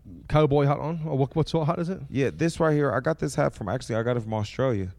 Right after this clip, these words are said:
Speaker 1: You did?
Speaker 2: Yeah, I went down to Australia to spar with, uh, Danny Green,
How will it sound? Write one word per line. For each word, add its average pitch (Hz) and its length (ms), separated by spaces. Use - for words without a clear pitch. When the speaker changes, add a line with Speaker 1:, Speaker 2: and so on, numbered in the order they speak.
Speaker 1:
You 113 100
did? 131 140
Speaker 2:
Yeah, 110 120
I - 20
went 117 200
down 117 180
to 110 40
Australia 107 540
to 98 80
spar 101 320
with, 98 180
uh, 95 120
Danny 98 320
Green, 104 520